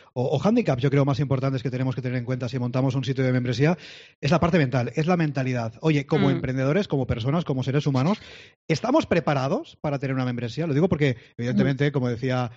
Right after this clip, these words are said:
Speaker 1: Alberto, nosotros lo vendemos muy bien. ¿Qué vamos a hacer nosotros que nos dedicamos a diseñar y a
Speaker 2: <laughs>
Speaker 1: desarrollar membresías para clientes?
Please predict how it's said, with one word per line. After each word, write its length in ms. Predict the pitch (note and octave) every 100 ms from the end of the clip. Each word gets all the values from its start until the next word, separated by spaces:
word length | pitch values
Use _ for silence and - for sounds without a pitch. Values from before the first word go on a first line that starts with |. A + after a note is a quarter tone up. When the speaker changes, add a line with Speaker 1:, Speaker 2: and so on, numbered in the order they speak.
| - -
Speaker 1:
Alberto, 340 | B2 B2 C3
nosotros 180 | A#2+ A#2
lo 80 | B2
vendemos 260 | B2 B2+
muy 140 | B2+ A#2+
bien. 120 | C3
¿Qué 100 | C#3+
vamos 260 | C3+ D3 D3
a 40 |
hacer 160 | D3 D3
nosotros 340 | D3+ D#3 F#3+
que 140 | - D3+
nos 100 | D3
dedicamos 480 | D3 D3 C#3+ C#3 -
a 80 | C#3
diseñar 480 | C#3+ D#3+ C4+ F3 -
y 80 | E3+
a 60 |
Speaker 2:
<laughs> 260 | D#3 D3+ D#3
Speaker 1:
desarrollar 180 | D#3+ E3+
membresías 380 | D#3+ D3 E3
para 180 | D3+ C3
clientes? 240 | A#2+ A#2+